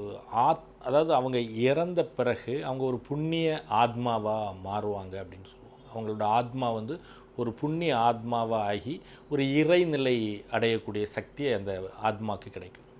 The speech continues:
இப்ப நிறைய மனிதர்கள் முன்னாடி இறந்தவங்களை கூட இப்ப தெய்வமா நம்ம வணங்குறோம் இல்லையா? அது மாதிரி இவங்க ஆத்மாக்கள். So, அவங்கள வந்து நம்ம குல தெய்வம் அப்படின்னு நம்ம சொன்னோம். நம்ம வழியில வந்தவங்க, அவங்க நம்ம டி என் ஏ,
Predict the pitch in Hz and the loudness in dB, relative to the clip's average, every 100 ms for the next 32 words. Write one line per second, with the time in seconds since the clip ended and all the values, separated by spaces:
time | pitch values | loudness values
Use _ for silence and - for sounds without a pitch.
0 | - - - - - - - - - 107 | -20 -20 -20 -20 -20 -20 -20 -20 -6 -2
1 | 107 127 127 113 123 127 131 131 120 117 | 2 2 2 0 0 0 0 0 -2 -2
2 | 120 117 110 120 117 113 110 123 117 110 | 0 2 2 0 -2 -2 0 0 0 0
3 | 113 117 113 110 107 104 107 107 107 98 | 2 0 0 -4 -4 -2 -2 -4 -4 -4
4 | 98 120 160 117 110 110 110 139 226 185 | -4 -4 -4 -4 -2 -2 -2 -4 -6 -6
5 | 127 113 110 113 117 107 - - - - | -2 0 0 -2 -4 -8 -10 -16 -20 -20
6 | - - - - - 202 135 143 214 233 | -20 -20 -20 -20 0 4 6 4 2 4
7 | 202 151 147 180 147 - 156 170 151 131 | 6 4 2 0 -2 -2 4 4 6 6
8 | 120 139 120 101 110 101 98 104 101 - | 4 0 -4 -6 -6 -6 -10 -10 -14 -16
9 | - - - - 107 107 113 143 156 139 | -20 -20 -20 -14 -6 -2 -2 0 2 4
10 | 117 123 127 143 151 104 104 101 90 101 | 4 4 2 0 -2 -4 -4 -6 -6 -8
11 | 135 117 104 101 120 147 131 101 120 127 | -6 -6 -4 -6 -4 -2 -2 -2 0 0
12 | 104 95 98 139 | -2 -6 -8 -10